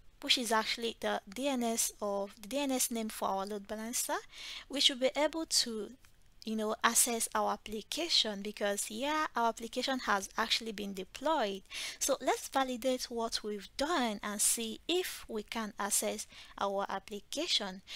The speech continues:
So having copied this D N S name, I will go over to the browser. I'll press enter. Awesome. As you can see, our application is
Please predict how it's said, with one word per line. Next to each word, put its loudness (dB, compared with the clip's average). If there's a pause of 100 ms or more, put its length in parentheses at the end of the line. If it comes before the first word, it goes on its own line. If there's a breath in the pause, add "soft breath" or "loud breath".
(120)
So -2
having 0
copied 0
this -2
D -2
N 0
S -2
name, -6 (480)
I 4
will 2
go -2
over -2
to -4
the -8
browser. -2 (180)
I'll 0
press 0
enter. -4 (1160 soft breath)
Awesome. 10
As 6
you 2
can 8
see, 8
our 10
application 4
is 0